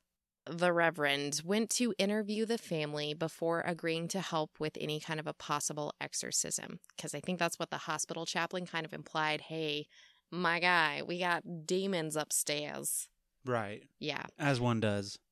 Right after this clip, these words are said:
Speaker 1: As one does. Phone a friend. <laughs> One, one of your three lifelines. A flickering light. So Reverend Maginot goes over to do this interview, and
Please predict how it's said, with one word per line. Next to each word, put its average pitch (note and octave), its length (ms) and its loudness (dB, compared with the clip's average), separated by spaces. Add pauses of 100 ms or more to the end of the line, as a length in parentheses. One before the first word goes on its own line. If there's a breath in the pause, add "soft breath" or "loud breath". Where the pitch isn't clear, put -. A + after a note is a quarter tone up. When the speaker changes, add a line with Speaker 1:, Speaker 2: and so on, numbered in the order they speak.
(440)
Speaker 1:
As A3 220 6
one F3 160 2
does. C3+ 280 2
Phone A3 200 6
a F#3+ 60 6
friend. C#3+ 420 -2
<laughs> - 1400 4
One, G#3 160 8 (380 loud breath)
one G#3 140 8
of G#3 60 6
your F#3+ 120 6
three F#3+ 260 2
lifelines. D#3 560 0 (600)
A F#3+ 460 8
flickering C4 500 6
light. D#3 340 6
So G3 180 8
Reverend A3 360 8
Maginot D#3+ 480 6
goes D3+ 200 4
over C#3+ 260 2 (240)
to E3+ 100 -2
do D#3+ 120 2
this D3 220 0
interview, - 460 -6 (120)
and D3+ 480 0